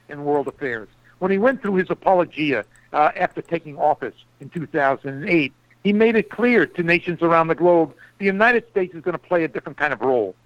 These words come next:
The reason why I entitled the book Leading from Behind is because that was the language that Obama used. "We're gonna lead from behind." Well, I don't know how you do that. That seems like an oxymoron to me. And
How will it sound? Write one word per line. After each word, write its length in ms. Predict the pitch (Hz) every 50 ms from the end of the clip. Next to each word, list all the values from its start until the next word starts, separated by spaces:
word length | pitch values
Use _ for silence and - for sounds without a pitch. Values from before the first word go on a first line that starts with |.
| _ _ _ -
The 80 | 170
reason 280 | 165 240 254 180 202 185
why 180 | 185 180 175
I 40 | 165
entitled 420 | 160 151 - - 196 196 190 175 165
the 40 |
book 180 | 127 175 185 - -
Leading 260 | 170 180 175 175 156
from 140 | - 175 143
Behind 500 | 147 131 127 170 208 202 175 151 139 123 - - - -
is 80 | 160 147
because 240 | 135 165 - 185 -
that 160 | - 233 247
was 100 | 233 175
the 100 | - 202
language 460 | 180 190 196 202 202 185 208 202 - - -
that 160 | 220 220 247
Obama 520 | 214 202 165 143 175 208 233 254 254 233
used. 320 | 185 151 123 104 95 90 _ _ _ _ _ _ -
"We're 80 | 220
gonna 220 | 208 233 220 208 202
lead 240 | 202 214 214 175
from 160 | - 185 180 160
behind." 460 | 160 127 127 170 160 139 113 95 - _ _ _
Well, 100 | - 165
I 60 | 185 220
don't 120 | 247 214
know 60 | 190
how 60 | 175
you 160 | 185 170 151 143
do 200 | - 180 208 175
that. 280 | 151 123 98 107 - _ _ _ _ -
That 160 | 180 - -
seems 160 | 208 196 -
like 140 | 185 165 175
an 80 | 165
oxymoron 720 | 170 175 - - 185 170 165 175 190 196 175 151 139 131 -
to 80 | 147
me. 300 | 143 160 185 170 123 98 - _ _ _ _ _ _ -
And 100 | 156